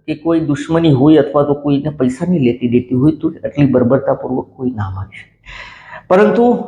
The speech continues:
એવું મનાય છે કે આ ગધેડી છે, આ નશેડી છે, આ જે વ્યક્તિ છે તે, અને તે માણસ છે તે પોતાના ઘરવાળા સાથે પણ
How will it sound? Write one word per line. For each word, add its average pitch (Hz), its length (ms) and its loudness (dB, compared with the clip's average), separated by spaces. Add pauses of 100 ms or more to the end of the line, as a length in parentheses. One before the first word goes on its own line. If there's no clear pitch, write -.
(280)
એવું 180 280 4
મનાય 190 260 4
છે - 160 -2
કે 160 140 -2
આ 143 120 2
ગધેડી 156 500 0
છે, 165 280 -2
આ 139 100 0
નશેડી 160 520 0
છે, 170 200 -4
આ 156 60 4
જે 139 180 2
વ્યક્તિ 143 400 0
છે - 160 -6
તે, 185 320 2 (360)
અને 156 380 2 (560)
તે 147 120 4
માણસ 147 480 2
છે 131 220 0
તે - 360 -6
પોતાના 151 480 0
ઘરવાળા 139 480 0
સાથે 175 300 0
પણ 131 260 -2